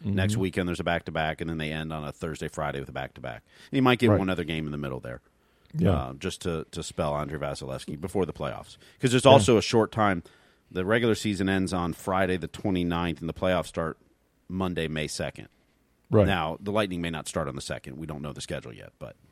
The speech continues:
Speaker 2: the pl-
Speaker 1: Right.
Speaker 2: playoffs themselves will. So.
Speaker 1: Yeah, let's be honest. I mean, if, if, if Vasilevskiy doesn't play every game in the postseason, there's, there's a big injury there.
Speaker 2: Well, yeah,
Speaker 1: 'Cause
Speaker 2: yeah, he's playing every
Speaker 1: he's,
Speaker 2: minute of
Speaker 1: he's
Speaker 2: every game.
Speaker 1: play every, he played five overtimes a couple years ago, so he's not coming out.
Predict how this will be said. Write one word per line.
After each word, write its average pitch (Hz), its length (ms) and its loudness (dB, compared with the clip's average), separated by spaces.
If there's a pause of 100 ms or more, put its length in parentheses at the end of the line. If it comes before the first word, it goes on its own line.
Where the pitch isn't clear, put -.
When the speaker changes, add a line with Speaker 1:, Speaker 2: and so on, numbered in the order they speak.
(220)
Speaker 2:
the 80 80 -6
pl- 92 200 2
Speaker 1:
Right. 73 100 2
Speaker 2:
playoffs 85 320 0
themselves 67 440 -8
will. - 160 -18
So. - 200 -18 (800)
Speaker 1:
Yeah, 101 140 4
let's 156 240 8
be 127 140 6
honest. 107 360 6
I 110 60 4
mean, 107 320 4
if, 107 200 4 (100)
if, - 380 4 (1500)
if 120 200 6
Vasilevskiy 139 540 10
doesn't 110 240 10
play 117 180 10
every 98 160 8
game 98 400 6
in 92 60 2
the 87 60 4
postseason, 90 680 4 (120)
there's, 87 280 6
there's 90 260 4
a 85 40 0
big 85 180 0
injury 76 320 0
there. 73 220 -8 (100)
Speaker 2:
Well, 165 100 0
yeah, 143 160 4
Speaker 1:
'Cause 92 180 6
Speaker 2:
yeah, 87 140 2
he's 127 180 2
playing 120 260 6
every 117 180 8
Speaker 1:
he's, 95 80 4
Speaker 2:
minute 101 240 4
of 87 80 2
Speaker 1:
he's 117 60 8
Speaker 2:
every 90 140 4
game. 71 400 -2
Speaker 1:
play 143 220 10
every, 113 200 8
he 127 320 8
played 127 240 8
five 120 220 8
overtimes 101 540 8
a 95 40 -4
couple 95 220 2
years 107 220 6
ago, 82 200 -4
so 101 180 2
he's 120 220 6
not 110 200 2
coming 101 260 4
out. 101 260 0